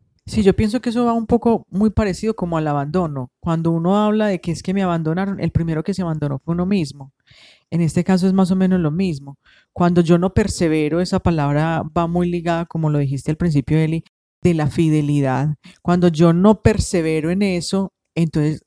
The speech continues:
al primero que le estoy siendo infiel es a mí mismo. Sí, y me estoy autosaboteando como, como bien lo dijo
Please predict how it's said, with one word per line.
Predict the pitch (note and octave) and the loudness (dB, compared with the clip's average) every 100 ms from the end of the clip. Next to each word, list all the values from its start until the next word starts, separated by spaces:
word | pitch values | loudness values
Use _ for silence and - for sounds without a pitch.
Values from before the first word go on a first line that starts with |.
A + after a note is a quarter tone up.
| _ | _
al | D#3 D#3+ | -4 0
primero | - D3+ D3 | 0 -2 -4
que | D3 | -4
le | F3+ | -6
estoy | - D3+ | -4 -6
siendo | C#3 D3+ D#3+ | -4 -4 -4
infiel | E3 F3+ E3+ | -4 -4 -2
es | E3 | -4
a | E3+ | -6
mí | E3+ | -4
mismo. | G3+ F3+ C#3+ C#3 C#3 _ _ _ _ _ _ _ | -2 -2 -6 -12 -20 _ _ _ _ _ _ _
Sí, | - G#3+ - | -2 -2 0
y | |
me | F3 | 0
estoy | D#3+ - D#3+ | 0 0 0
autosaboteando | C#3+ E3 F3+ D#3+ C#3+ C#3 D3+ C#3+ | 0 -2 0 2 0 0 -2 -2
como, | D#3 E3+ D3+ C#3+ - | -2 0 2 2 -2
como | - D3 C#3+ C#3+ | -2 0 0 0
bien | C#3 C#3+ | 2 2
lo | C#3 | 4
dijo | D#3 E3+ D#3 F3 E3 | 4 4 2 -2 -4